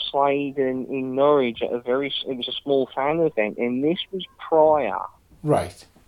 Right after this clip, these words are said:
Speaker 1: to school reunion.
Speaker 2: Oh, right, right, yeah.
Speaker 1: And somebody, they were doing a question and answer thing, and so somebody in the audience asked Elizabeth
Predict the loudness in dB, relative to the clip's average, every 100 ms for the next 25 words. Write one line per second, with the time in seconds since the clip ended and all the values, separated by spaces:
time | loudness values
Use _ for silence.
0 | _ -20 -18 -10 -8 -6 0 2 2 -2
1 | -2 -2 0 -2 -6 -10 -18 _ -12 -6
2 | -4 -2 2 2 2 2 -2 -4 -2 -2
3 | -2 -6 -16 -16 -4 -4 -4 -8 -6 0
4 | 4 4 2 0 -4 -2 2 2 2 0
5 | -2 -2 -4 -4 -4 2 2 2 0 2
6 | 0 0 -2 -2 -2 2 2 0 -2 -10
7 | -8 -6 -8 -8 -10 -8 -6 -6 -4 -6
8 | -2 0 -2 -2 -6 -2 2 2 0 -4
9 | -4 -4 -4